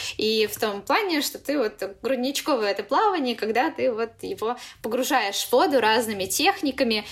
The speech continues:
эм, знакомя его вообще с тем, чтобы не уходил вот этот вот природный инстинкт задерживать дыхание, который у детей ещё развит, но потом он со временем он уходит.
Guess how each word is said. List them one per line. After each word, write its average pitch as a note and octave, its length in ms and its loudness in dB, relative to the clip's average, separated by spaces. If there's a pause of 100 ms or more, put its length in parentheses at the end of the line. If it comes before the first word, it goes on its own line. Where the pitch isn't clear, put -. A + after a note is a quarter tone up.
(540)
эм, G3 800 -2 (180)
знакомя B3+ 440 0
его G#3+ 160 2
вообще B3 500 0
с - 80 -2
тем, D4+ 240 0
чтобы G3+ 720 -2 (140)
не A#3+ 160 2
уходил B3 580 2
вот G#3+ 160 -2
этот G#3+ 140 -2
вот A3 140 -8
природный A3 440 -2
инстинкт F#4+ 480 -2 (200)
задерживать A#3 480 0
дыхание, F#3+ 420 0
который G3+ 300 0
у - 20 0
детей A3 360 0
ещё A3 240 0
развит, C#4+ 400 2
но - 120 0
потом C4+ 280 4
он C4 60 4
со A3 120 0
временем A3 360 0
он G3+ 100 -2
уходит. D#3 480 -4